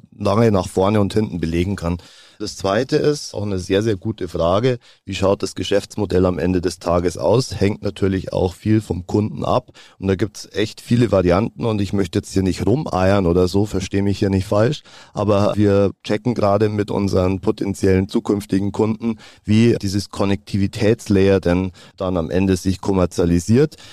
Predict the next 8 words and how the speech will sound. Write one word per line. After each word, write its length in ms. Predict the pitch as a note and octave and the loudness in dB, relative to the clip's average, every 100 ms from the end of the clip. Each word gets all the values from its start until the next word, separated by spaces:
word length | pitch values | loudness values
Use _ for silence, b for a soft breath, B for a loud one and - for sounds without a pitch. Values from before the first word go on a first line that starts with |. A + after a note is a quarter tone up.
| B | B
was 260 | A2 A#2 - | -6 -4 -2
aber 420 | A2 A2+ A2 G#2 | 0 2 2 0
ich 160 | - G#2+ | -2 0
noch 160 | F#2+ | -2
gar 200 | - C3 | 0 2
nicht 160 | A3+ F#3 | 2 2
angesprochen 640 | A2+ G#2+ F#2+ F#2+ F#2 F#2 | 2 0 0 -2 0 2
habe 360 | F2 E2 E2 D#2+ | 2 2 2 -2